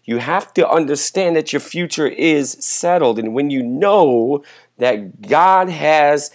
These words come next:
specifically took the time to intentionally plan your life from beginning to end, you understand there is a clear, perfect will set aside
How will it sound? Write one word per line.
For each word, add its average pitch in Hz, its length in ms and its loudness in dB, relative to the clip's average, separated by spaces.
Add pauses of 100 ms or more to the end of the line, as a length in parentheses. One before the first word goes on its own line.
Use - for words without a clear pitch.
(100)
specifically 120 1300 -2 (260)
took 208 300 0 (100)
the 170 100 -2
time 147 500 0
to 131 140 -4
intentionally 147 840 -2
plan 160 640 -2
your 139 420 0 (220)
life 147 680 0
from 131 180 -6
beginning 143 480 -4
to - 200 -10 (100)
end, 113 560 0 (460)
you 151 320 0
understand 147 640 0
there 147 220 4
is 139 260 0
a 123 80 0
clear, 147 440 -2 (120)
perfect 151 480 -2
will 127 360 2
set 120 280 -2
aside 113 440 -4